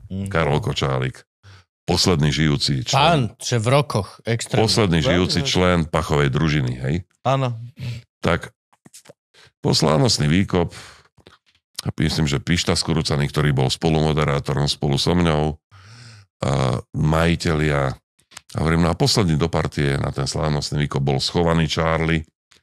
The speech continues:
Speaker 1: Mhm.
Speaker 2: maestro Karol Čálik. Chlapi, ten aplauz, to by som vám po-,
Speaker 1: Mm.
Speaker 2: doprial počuť.
Speaker 3: Jo.
Speaker 2: A keď ešte vybehol potom na pódium v rámci programu
Speaker 3: Mhm.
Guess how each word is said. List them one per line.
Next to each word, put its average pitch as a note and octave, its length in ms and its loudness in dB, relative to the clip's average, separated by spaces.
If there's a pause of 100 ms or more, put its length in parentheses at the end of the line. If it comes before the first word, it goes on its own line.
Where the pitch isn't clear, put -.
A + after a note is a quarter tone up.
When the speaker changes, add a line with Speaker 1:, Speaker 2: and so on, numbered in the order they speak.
(380)
Speaker 1:
Mhm. A#2+ 280 -6 (880)
Speaker 2:
maestro F2+ 480 2
Karol D2 340 0
Čálik. C#2 420 0
Chlapi, G2 400 0
ten D2+ 140 0
aplauz, D#2 460 0
to D#2 100 -4
by - 80 -2
som - 160 -4
vám C2+ 140 -4
po-, - 120 -4
Speaker 1:
Mm. A2+ 340 -4
Speaker 2:
doprial G2+ 420 2
počuť. F#2+ 420 0
Speaker 3:
Jo. A#2 160 -2 (460)
Speaker 2:
A - 100 -4
keď D#3 200 4
ešte C#3 160 2
vybehol B2+ 360 4
potom G2 240 2
na B2+ 160 4
pódium F#2+ 460 4
v D#2+ 120 4
rámci F2+ 300 2
programu B2+ 640 2 (760)
Speaker 3:
Mhm. A#2 400 2